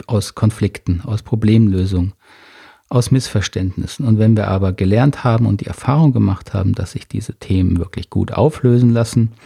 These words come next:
dann gehen wir da etwas entspannter ran und können,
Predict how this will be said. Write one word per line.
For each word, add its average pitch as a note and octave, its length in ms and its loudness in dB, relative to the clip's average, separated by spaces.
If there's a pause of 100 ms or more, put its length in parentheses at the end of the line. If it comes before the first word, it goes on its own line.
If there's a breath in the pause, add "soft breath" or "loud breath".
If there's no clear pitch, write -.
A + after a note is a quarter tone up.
(800 loud breath)
dann G2+ 180 2
gehen G#2 240 2
wir G#2+ 80 2
da G2 240 0
etwas A#2+ 260 0
entspannter A2 580 2
ran G#2 240 2 (800)
und G#2+ 140 2
können, G2 420 4